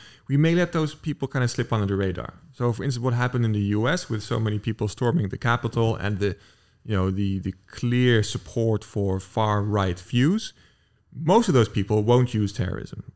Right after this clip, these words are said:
But I think they represent a bigger threat, in some ways at least, than groups like Al-Qaeda or I S, because their capacity for really, you know, achieving revolutionary change, for instance, because they are, they are, their ideas are,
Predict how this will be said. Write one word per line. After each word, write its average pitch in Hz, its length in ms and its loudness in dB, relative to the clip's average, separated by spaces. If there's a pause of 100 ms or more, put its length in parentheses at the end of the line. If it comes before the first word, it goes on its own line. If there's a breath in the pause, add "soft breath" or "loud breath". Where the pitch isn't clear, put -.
But 110 140 -4
I 110 60 2
think 170 300 0
they 127 80 2
represent 110 520 0
a 101 100 0
bigger 120 320 2
threat, 98 460 -4 (220)
in 107 120 -4
some 156 240 2
ways - 240 -2
at - 160 -12
least, 104 260 -8
than 101 220 -2
groups 113 320 -2
like 90 320 -8 (480)
Al-Qaeda 92 600 -6 (100)
or 95 380 -8
I 135 160 -6
S, 107 340 -4 (560 soft breath)
because 120 320 0
their 123 160 4
capacity 117 960 0
for 101 320 -4
really, 113 720 0 (440)
you 117 140 -6
know, 92 140 -2
achieving 110 600 -4
revolutionary 110 720 0
change, 104 400 0
for 107 80 -6
instance, 95 220 -4
because 98 320 -4
they 92 120 -2
are, 90 200 -4 (440 soft breath)
they 101 220 0
are, 92 320 0
their 104 180 2
ideas 104 460 2
are, 92 340 -4